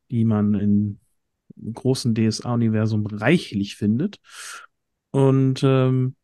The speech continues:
jetzt ist die Frage, welches von den eine Million Abenteuern soll ich denn jetzt spielleiten für meine Gruppe? Also wie wählt man das denn überhaupt aus, bevor man da was vorbereitet?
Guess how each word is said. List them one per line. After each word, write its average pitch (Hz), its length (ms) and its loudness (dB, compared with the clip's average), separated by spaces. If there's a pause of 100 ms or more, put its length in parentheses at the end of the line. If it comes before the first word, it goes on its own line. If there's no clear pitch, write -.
(760)
jetzt 139 240 0
ist 170 140 -4
die 151 100 0
Frage, 156 680 2
welches 147 440 0
von 175 180 2
den 160 140 4
eine 170 220 2
Million 165 420 4
Abenteuern 147 1040 0
soll 139 200 2
ich 147 120 2
denn 139 160 2
jetzt 139 180 2
spielleiten 120 580 -2
für - 180 -8
meine 101 240 0
Gruppe? 107 440 -8 (880)
Also 123 320 -2
wie 123 220 2
wählt 196 240 4
man 160 140 0
das 139 120 -2
denn 135 140 -4
überhaupt 113 280 -4
aus, 104 600 -8 (800)
bevor 120 260 -4
man 107 160 0
da 104 120 -2
was 104 160 -4
vorbereitet? 101 880 -4